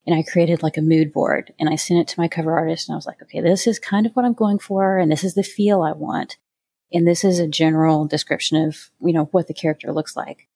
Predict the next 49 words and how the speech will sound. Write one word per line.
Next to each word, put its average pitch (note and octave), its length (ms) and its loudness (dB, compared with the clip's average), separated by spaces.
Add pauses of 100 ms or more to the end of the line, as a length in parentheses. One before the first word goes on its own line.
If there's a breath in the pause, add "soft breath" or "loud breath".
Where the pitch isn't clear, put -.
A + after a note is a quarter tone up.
(420)
And F3 160 2
then D#3+ 240 4
I D3+ 100 2
just - 360 -6 (360)
kind E3 160 -2
of D3+ 160 0
let D#3 220 2
them E3 180 2
do D#3+ 120 4
their D3+ 140 0
thing. - 340 -4 (140)
I - 120 -6
don't, E3 240 0
I F3 60 0
just D#3+ 120 -4
kind E3+ 120 2
of D3+ 60 2
stay E3 280 2
out D#3 220 -2
of D#3 100 -2
it - 160 -6
because F#3 220 -6
I F#3+ 60 0
feel G#3 140 -4
like G3 160 -2
they're F#3 400 2
the E3+ 240 0
expert, F3+ 520 -4 (480)
and E3 320 -2
I F3+ 420 0 (300)
have F3 200 -4
so F3 460 2
little D3 400 -2 (240)
design D3+ 720 0 (540)
background D#3+ 720 0
or D#3 80 2
knowledge D#3 580 0
that - 300 -6
I - 60 -20
feel F3 120 -6
like D#3+ 120 -6
it's - 100 -10
better D3+ 240 -2
if D3 120 -8
I - 100 -2
just - 180 -4
let D#3 220 -2
them D#3+ 200 0
do, D#3+ 380 -2